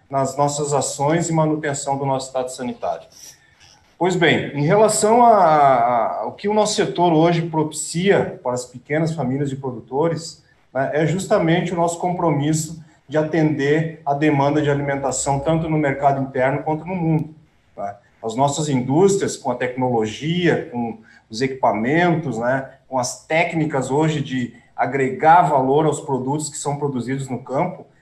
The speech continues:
acabam dando mais condições de produtores que a-, que atuam, né, na, na, na, no meio rural, né, de estarem se, se estabilizando na sua atividade. Ou seja,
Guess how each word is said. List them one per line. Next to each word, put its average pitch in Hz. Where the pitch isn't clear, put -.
acabam 214
dando 220
mais 170
condições 196
de 156
produtores 185
que -
a-, 156
que -
atuam, 160
né, 135
na, 127
na, 113
na, 101
no 131
meio 156
rural, 151
né, 143
de 160
estarem 185
se, -
se -
estabilizando 202
na 202
sua 196
atividade. 180
Ou 143
seja, -